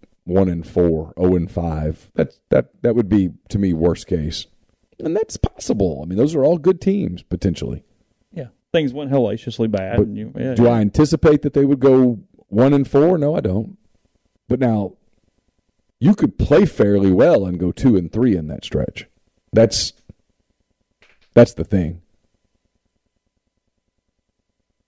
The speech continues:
Speaker 2: <clears throat> Yeah, I guess that's it. I mean, I, I, it, it's wide receivers. Just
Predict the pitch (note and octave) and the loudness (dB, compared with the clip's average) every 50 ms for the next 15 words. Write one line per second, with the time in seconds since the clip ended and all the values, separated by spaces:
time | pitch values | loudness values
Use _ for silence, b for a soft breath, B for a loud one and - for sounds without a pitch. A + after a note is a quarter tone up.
0 | _ _ _ _ _ _ _ _ _ _ _ _ _ _ _ _ _ _ _ _ | _ _ _ _ _ _ _ _ _ _ _ _ _ _ _ _ _ _ _ _
1 | _ _ _ _ _ _ _ _ _ _ - - A3+ - - D3 C3+ B2 A2+ A2 | _ _ _ _ _ _ _ _ _ _ -6 -6 -2 -2 -2 -2 -4 -6 -8 -10
2 | G2+ G2 F#2+ G2 _ _ _ _ _ _ _ _ _ _ _ _ _ _ _ _ | -14 -18 _ _ _ _ _ _ _ _ _ _ _ _ _ _ _ _ _ _
3 | _ _ _ _ _ _ _ _ _ _ _ _ _ _ _ _ _ _ _ _ | _ _ _ _ _ _ _ _ _ _ _ _ _ _ _ _ _ _ _ _
4 | _ - - - - A3+ G#3 - D#3 A2 - - F#2+ F#2+ - - - - - B2 | _ -10 -8 -6 -6 -6 -4 -4 -4 -4 -6 -8 -8 -8 -8 -8 -8 -12 -6 -4
5 | B2+ A#2+ A#2 A2+ A#2+ A#2+ A#2 G#2+ - - _ - B B B B B _ _ - | -4 -4 -4 -4 -4 -4 -4 -4 -6 -12 _ -20 B B B B B _ _ -10
6 | - A2 - - F3 - - D#3 - - C#3+ E3+ F3+ F#3 E3 D#3+ C#3+ - - B2 | -8 -6 -2 -4 -4 -4 -4 -10 -8 -2 -2 0 0 0 -2 -4 -6 -4 -2 -2
7 | A2+ G#2+ G#2+ G#2+ G#2 G2 - - - - - - _ _ _ _ _ _ _ _ | -2 0 -2 -6 -8 -10 -14 -18 -20 -20 -20 -20 _ _ _ _ _ _ _ _
8 | _ _ _ _ _ _ _ _ _ _ _ _ _ _ _ _ _ _ - A#2+ | _ _ _ _ _ _ _ _ _ _ _ _ _ _ _ _ _ _ -10 -10
9 | G#2 - | -10 -10